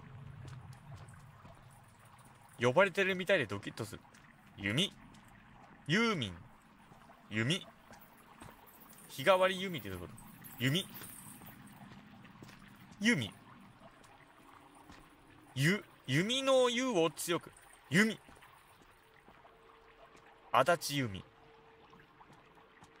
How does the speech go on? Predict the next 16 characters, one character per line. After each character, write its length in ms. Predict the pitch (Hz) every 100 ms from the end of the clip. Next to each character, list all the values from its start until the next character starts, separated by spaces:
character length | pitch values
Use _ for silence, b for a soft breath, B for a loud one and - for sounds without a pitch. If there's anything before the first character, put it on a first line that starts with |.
| - - - -
足 100 | 120
立 340 | 156 151 - 120
由 80 |
美。 160 | 95 90 - - - - - - - - - - - - - - - - - - - -
足 100 | 120
立 320 | 151 - 131
由 120 | 110
美。 140 | 87 73 - - - - - - - - - - - - - - - - - - - - -
足 140 | 110 123
立 400 | 143 - - 120
由 140 | 117
美。 120 | 95 - - - - - - - - _ _ - - _ - - - - - - - - - - - -
足 100 | 117
立 320 | 139 175 - 143
由 80 |
美。 120 | 95